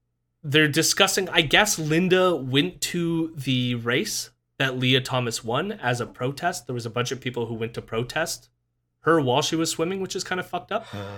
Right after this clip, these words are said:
Speaker 1: And, uh, their basic premise is that Leah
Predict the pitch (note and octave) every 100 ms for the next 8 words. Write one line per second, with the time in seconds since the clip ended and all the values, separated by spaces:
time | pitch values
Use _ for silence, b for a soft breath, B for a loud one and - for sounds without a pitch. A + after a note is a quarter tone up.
0 | G#2 G#2 G#2 B B B _ _ _ _
1 | _ _ _ D#3+ C#3+ C#3 C#3 C3+ C3 C3+
2 | C3+ C3 B2+ _ _ _ _ _ _ _
3 | _ _ _ _ _ _ _ _ _ _
4 | _ _ _ _ _ _ _ E3+ C3+ F#3+
5 | A3+ G#3 - - G#3+ C3 - - - D3
6 | B2+ C3 A#2+ C#3+ F3 F#3+ F3+